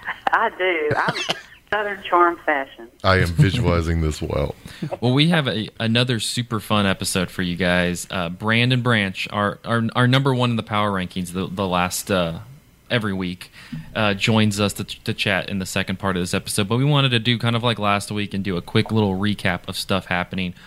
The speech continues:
Speaker 3: I'll read my power rankings for this week real quickly. Brandon, of course, number one. I put Hannah at number two just because I thought we had a, a great time with her at, at number two. Uh, you know,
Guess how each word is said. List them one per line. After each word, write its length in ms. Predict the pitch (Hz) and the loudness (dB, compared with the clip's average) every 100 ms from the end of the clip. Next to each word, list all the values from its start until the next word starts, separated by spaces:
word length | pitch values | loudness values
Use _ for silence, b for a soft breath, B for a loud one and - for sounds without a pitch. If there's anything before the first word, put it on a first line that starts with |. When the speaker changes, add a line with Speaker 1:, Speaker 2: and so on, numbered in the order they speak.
| B - | B -2
Speaker 3:
I'll 200 | 123 139 | 0 4
read 160 | 151 | 2
my 120 | 135 117 | 2 0
power 360 | 117 110 110 | 2 2 4
rankings 380 | 107 104 107 101 | 2 0 -2 -6
for 100 | - | -4
this 180 | 92 90 | -4 0
week 200 | 98 92 | 0 2
real 160 | 98 | 2
quickly. 400 | 92 98 95 95 | 2 0 -2 -2
Brandon, 340 | 90 104 107 104 | 0 2 2 2
of 80 | 95 | 0
course, 240 | 107 101 | -2 -2
number 180 | 101 98 | -2 -2
one. 240 | 98 101 | 0 0
I 60 | 101 | 0
put 200 | - - | 0 -2
Hannah 280 | 127 131 127 | 0 0 0
at 60 | |
number 240 | 110 110 104 | -2 -6 -6
two 200 | - 104 | -6 -6
just 220 | 101 - | -6 -10
because 360 | - 104 92 | -6 -4 -2
I 40 | 92 | 0
thought 220 | 104 92 | 2 2
we 100 | 127 | 2
had 80 | 117 | 0
a, 200 | 107 98 | 0 -4
a 20 | |
great 320 | 117 123 110 | -2 2 2
time 300 | - 110 104 | 2 2 2
with 140 | 101 - | 0 0
her 220 | 107 98 | 0 2
at, 140 | 95 | 0
at 160 | - - | -2 -2
number 220 | 107 92 | 0 0
two. 460 | 95 - 98 92 92 - | -2 0 0 0 -6 -4
Uh, 380 | 101 82 80 69 - - | -2 -2 -4 -10 -16 -6
you 100 | 113 | -2
know, 140 | 73 | -2